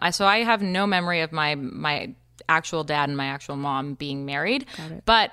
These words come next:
Speaker 1: I grew up with being a part of their separate households, and they, you know, we lived within blocks of my dad.
Speaker 2: Okay.
Speaker 1: So, like, I was back and forth between my mom and dad's house all the time.
Speaker 2: What was your most serious relationship in high school?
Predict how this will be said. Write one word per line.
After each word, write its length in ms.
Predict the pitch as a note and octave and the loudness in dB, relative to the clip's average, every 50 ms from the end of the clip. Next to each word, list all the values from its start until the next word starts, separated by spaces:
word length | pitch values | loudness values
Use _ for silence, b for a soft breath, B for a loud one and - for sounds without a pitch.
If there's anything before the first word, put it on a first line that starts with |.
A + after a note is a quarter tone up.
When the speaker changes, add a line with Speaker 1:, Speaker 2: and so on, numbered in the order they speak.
| - | 0
Speaker 1:
I 100 | - F3 | 0 0
grew 300 | F3 E3 F3+ G3+ G#3 G#3 | 2 2 0 2 4 6
up 240 | F#3 F3 E3+ - - | 6 6 6 4 0
with 240 | E3 E3 D#3+ - - - D#3 - _ - - - - - E3 D#3+ | -2 -2 -2 -4 -10 -20 -20 -20 _ -14 -12 -12 -12 -12 -8 -4
being 340 | - E3+ E3 E3 D#3+ D3 C#3+ - _ - - _ _ _ - - - - | -2 0 0 0 -2 -4 -8 -12 _ -20 -20 _ _ _ -20 -10 -6 -4
a 80 | E3+ | -4
part 260 | - - - G3 G3+ F#3+ | -2 2 4 4 4 6
of 40 | |
their 100 | F3+ F3 | 4 2
separate 340 | D#3+ - F3 D#3+ - D#3 - | 2 2 0 -2 -2 -4 -2
households, 560 | E3+ E3 D3 D3 D3+ - E3+ D3+ C#3+ D3 C#3+ | 0 0 2 2 2 0 0 0 0 0 -2
and 100 | - E3 | -2 -2
they, 80 | D#3+ D#3 | -2 -2
you 240 | D#3+ - - - - - | -4 -4 -8 -12 -10 -8
know, 160 | D#3+ D#3 D3 | -8 -8 -6
we 120 | C#3+ D3 | -6 -6
lived 200 | C#3+ D#3 D3+ - | -4 -4 -6 -6
within 220 | - - D3+ D3 C#3 | -8 -8 -8 -6 -2
blocks 340 | C#3 C3+ B2+ C#3 - - - | 0 2 2 2 2 0 -4
of 120 | A#2+ A#2 | -4 -4
my 120 | A#2 A2+ - | -4 -4 -4
dad. 400 | - - B1+ C2+ - - F#3 - - | -2 0 0 0 0 -2 -4 -4 -4
Speaker 2:
Okay. 300 | G3+ F3+ F#3 - A2+ G#3+ | -2 -2 -2 -4 -4 -2
Speaker 1:
So, 120 | F#3+ E3+ D#3+ | 0 0 2
like, 160 | D3+ C#3+ - | 0 0 0
I 120 | - D#3 | 0 0
was 120 | D#3 D3+ - | 0 0 0
back 240 | - C#3+ C#3+ D3 | 2 2 2 0
and 140 | - D3 C#3 | -2 -6 -10
forth 240 | - C#3 C#3 D3 - | -8 -6 -6 -6 -8
between 240 | - - - D#3+ C#3+ | -10 -12 -10 -6 -4
my 80 | C#3+ | -4
mom 240 | C3+ C3 C3 C3+ C3+ | -2 -2 -2 -2 -4
and 80 | C3 C3+ | -4 -6
dad's 260 | - - - - - | -6 -6 -8 -6 -6
house 220 | - - - - | -6 -6 -6 -6
all 140 | - - - | -6 -8 -8
the 80 | - E3 | -8 -8
time. 300 | - - - - - - | -10 -10 -10 -8 -8 -4
Speaker 2:
What 280 | G3 F#3+ G3+ A3+ A3+ | 2 6 8 8 10
was 180 | A3 D4 D4+ C#4+ | 10 8 8 8
your 120 | D#4 D#4+ | 8 8
most 800 | D4 B3+ A#3+ A3+ G#3 F#3 E3+ F3 F#3 G#3 - - - - - - - | 8 10 10 10 10 10 8 6 2 0 -2 -6 -8 -10 -12 -14 -12
serious 720 | - - - - G#3 F#3+ F#3+ F#3+ G3 G3+ G3+ G3 - - | -12 -10 -6 0 2 4 4 4 4 4 2 0 0 -2
relationship 680 | F#3+ F#3+ F3+ E3+ E3 E3+ - - F#3 E3+ - F3 - | 0 0 0 0 0 -2 -2 -2 -2 -2 -2 -4 -4
in 100 | F3 E3 | -4 -6
high 180 | D3 D3 D3+ - | -4 -4 -6 -6
school? 480 | C#3 - - - - - - - - | -8 -8 -8 -8 -8 -8 -8 -10 -14